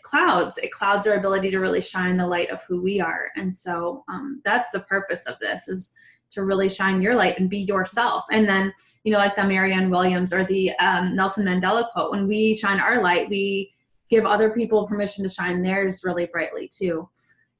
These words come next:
And that circles back with my, my speaking earlier with Akuta about, she was asking me why I called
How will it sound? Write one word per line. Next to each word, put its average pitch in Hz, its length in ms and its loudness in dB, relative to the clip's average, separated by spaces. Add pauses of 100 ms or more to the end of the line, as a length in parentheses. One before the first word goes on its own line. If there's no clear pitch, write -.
And 175 460 -2 (380)
that 208 260 0
circles 214 360 2
back 180 360 0
with 175 220 0 (240)
my, 185 300 0 (160)
my 190 180 -2
speaking 196 640 -4
earlier 226 340 6
with 196 120 -2
Akuta 202 480 2
about, 170 320 0
she 220 160 2
was 196 120 0
asking 190 320 -2
me 185 80 -2
why 180 280 2
I 180 40 0
called 175 320 -6